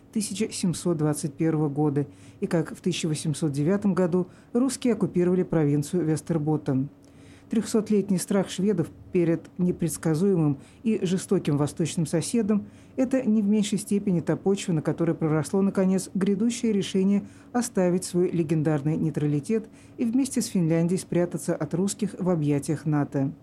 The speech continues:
А ещё так «Русские идут» называется книга живущей в Швеции писательницы и правозащитницы Лизы Александровой Зориной, интервью с которой вы услышите во второй части нашей передачи. Шведский нейтралитет и его культурная история,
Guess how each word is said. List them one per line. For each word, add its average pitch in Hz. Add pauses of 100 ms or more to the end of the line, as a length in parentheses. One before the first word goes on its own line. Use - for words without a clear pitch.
(580)
А 220
ещё 208
так 247 (140)
«Русские 165
идут» 240 (340)
называется 262
книга 233
живущей 196
в -
Швеции 202
писательницы 208
и 160
правозащитницы 170
Лизы 190
Александровой 165
Зориной, 156 (300)
интервью 190
с -
которой 202
вы 214
услышите 185
во 190
второй 165
части 165
нашей 147
передачи. 143 (920)
Шведский 180
нейтралитет 165
и 151
его 160
культурная 156
история, 214